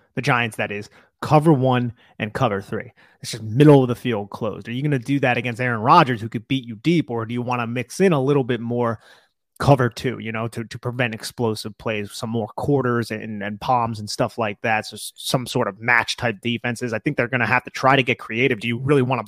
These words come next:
blitz that much? <laughs> Not too certain if you really wanna blitz that much against Aaron Rodgers, but if he's tearing you up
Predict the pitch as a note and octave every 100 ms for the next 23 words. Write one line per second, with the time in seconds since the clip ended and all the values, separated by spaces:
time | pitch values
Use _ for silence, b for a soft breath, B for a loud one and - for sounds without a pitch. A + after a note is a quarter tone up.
0 | - G2 C3+ - D3+ D#3 E3 E3+ - -
1 | - D3+ - - F3 - G3+ D3 D3 E3+
2 | E3 D3 C3+ E3+ - B2+ A#2+ B2+ A#2 B2+
3 | B2 A2 C3 A2+ A#2+ C#3+ B2 A2 B2 A2+
4 | B2 C3+ D3 C3+ A#2+ D#3+ F3